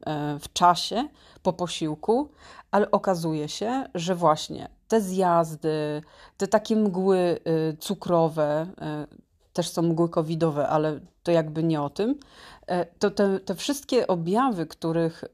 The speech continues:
doznajemy, kiedy wypijemy kawę, walniemy sobie Marsa albo Snickersa, albo Twixa, albo cokolwiek innego i mamy po prostu taki strzał, ale nie możemy się skoncentrować i w ogóle s-, najlepiej to, żebyśmy ze wszystkimi sobie pogadali.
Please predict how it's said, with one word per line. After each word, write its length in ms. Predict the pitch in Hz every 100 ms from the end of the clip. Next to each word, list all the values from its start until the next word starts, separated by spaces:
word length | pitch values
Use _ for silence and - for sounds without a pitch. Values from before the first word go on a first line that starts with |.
| 156 156 147
doznajemy, 680 | 156 180 170 185 202 202 160
kiedy 280 | 160 160 151
wypijemy 560 | 170 269 403 381 240 214
kawę, 540 | - 151 151 156 208
walniemy 400 | 180 190 214 254
sobie 320 | 202 175 165 165
Marsa 440 | 156 156 160 151
albo 200 | 147 156
Snickersa, 640 | - 165 160 160 160 -
albo 200 | 151 156
Twixa, 420 | - 175 160 -
albo 260 | 151 147 151
cokolwiek 500 | 170 165 160 156 -
innego 640 | 165 156 143 139 185 285 - - - - 196
i 80 | 214
mamy 260 | 262 247
po 100 | 202
prostu 360 | - 208 - 175
taki 280 | 175 - 165
strzał, 760 | - - - 294 294 294 294 _ -
ale 160 | 185
nie 80 | 190
możemy 260 | 185 175 170
się 100 | 165
skoncentrować 1000 | - 185 170 180 170 277 285 294 294 - - - -
i 80 | 202
w 40 | 190
ogóle 200 | 196 190
s-, 160 | -
najlepiej 440 | 202 196 196 202 185
to, 100 | 175
żebyśmy 380 | 175 175 185
ze 120 | 175 175
wszystkimi 420 | 180 - 180 175
sobie 220 | 175 170
pogadali. 800 | 170 170 180 226 277 277 285